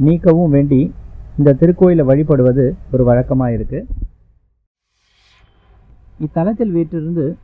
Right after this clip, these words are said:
அருள்பாலிக்கும் கொள்ளிக்காடரை திருஞான சம்பந்தர் தேவாரத்துல "ஓங்கு புகழ் கொள்ளிக்காடரே" என்றும், இத்தலத்தை தரிசித்தால்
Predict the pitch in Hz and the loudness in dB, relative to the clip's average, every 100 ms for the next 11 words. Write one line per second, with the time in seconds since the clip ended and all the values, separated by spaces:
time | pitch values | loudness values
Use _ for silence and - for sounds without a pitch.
0 | 139 143 151 151 143 131 123 143 151 180 | -8 -6 -4 -4 -4 -6 -4 -2 -2 0
1 | 165 135 131 127 123 - - - - 147 | 0 0 -2 -2 -4 -10 -20 -14 -4 0
2 | 165 156 135 135 143 151 123 123 - - | 2 2 2 2 2 2 2 0 -10 -20
3 | - 139 135 147 139 135 127 160 - - | -4 2 4 4 2 -2 -4 -4 -12 -20
4 | - - - 185 226 214 170 190 185 147 | -20 -6 2 4 4 0 2 2 4 2
5 | 156 151 135 139 147 131 131 123 127 - | 2 4 4 4 2 0 0 -2 -4 -8
6 | - - 135 131 147 180 196 165 135 143 | -20 -6 -4 2 2 4 0 2 2 2
7 | 156 151 127 | 0 2 2